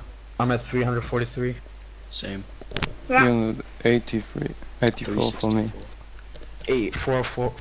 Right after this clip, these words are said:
Speaker 1: four hundred four, four hundred twenty-four right now.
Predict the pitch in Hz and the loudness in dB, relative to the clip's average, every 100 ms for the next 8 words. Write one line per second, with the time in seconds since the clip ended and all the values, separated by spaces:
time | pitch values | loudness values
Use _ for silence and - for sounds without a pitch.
0 | - - 165 156 147 - - 135 127 - | -4 -2 0 0 0 -2 -4 -2 -2 -4
1 | - 127 127 139 123 127 - 127 - 127 | -2 -2 0 0 0 -2 -4 -4 -2 0
2 | 127 127 135 139 135 - | 0 0 0 -2 -2 -4